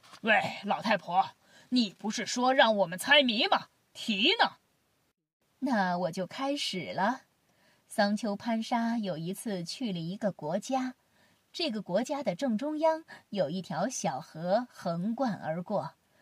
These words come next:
Speaker 2: 河上有座桥，桥边呀竖着这样的一个牌子：想要过桥去对面的人，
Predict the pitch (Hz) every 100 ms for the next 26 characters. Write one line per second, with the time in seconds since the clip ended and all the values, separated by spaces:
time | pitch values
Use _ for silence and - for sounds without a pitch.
0 | _ - - 220 392 381 233 156 - 220
1 | 185 185 156 208 254 _ _ - - 165
2 | 175 208 202 202 185 - - - 247 185
3 | 180 330 311 196 175 139 135 175 190 160
4 | - 147 175 185 - - _ _ _ _
5 | _ _ _ _ _ _ _ _ _ _
6 | _ - 220 185 160 190 175 254 208 165
7 | - 147 175 214 247 220 294 277 359 208
8 | 160 135 127 175